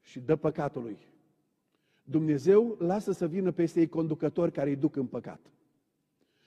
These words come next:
Conducători care instituționalizează păcatul.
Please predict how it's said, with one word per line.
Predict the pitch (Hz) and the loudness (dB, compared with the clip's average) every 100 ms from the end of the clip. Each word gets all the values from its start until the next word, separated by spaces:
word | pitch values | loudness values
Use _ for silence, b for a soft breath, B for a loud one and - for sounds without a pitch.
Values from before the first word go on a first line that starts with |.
| _ | _
Conducători | - 208 220 233 226 262 311 | 4 6 6 4 4 4 4
care | 254 254 240 | 4 4 4
instituționalizează | 247 269 - 247 247 247 233 240 214 277 269 | 2 2 0 -2 0 2 2 2 4 4 4
păcatul. | 262 269 277 269 170 143 - | 4 2 0 -2 -2 -6 -10